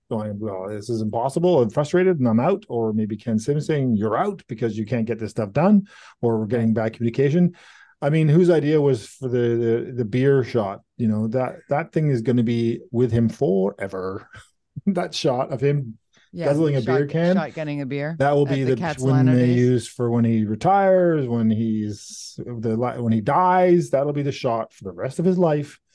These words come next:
Speaker 1: that will be used. You gotta, it, you know, it's like the dunk tank. I, you know, don't do the dunk tank if you're a politician.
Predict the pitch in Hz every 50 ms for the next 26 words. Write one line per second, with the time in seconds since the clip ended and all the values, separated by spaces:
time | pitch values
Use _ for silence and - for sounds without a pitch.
0 | _ _ _ _ _ - - 113 110 120 113 117 113 113 135 147 151 151 156 143
1 | 147 - - - _ _ _ _ _ _ _ _ _ _ _ _ - 170 143 208
2 | 220 226 - - 151 165 160 151 - 180 180 160 165 151 - 180 175 175 151 -
3 | - 131 165 196 196 - 113 110 113 - - 117 120 120 120 123 123 120 117 143
4 | 156 113 - 180 196 - 214 190 156 - 123 101 98 - - 107 120 120 - -
5 | - 123 - - 120 120 - - 135 127 160 147 139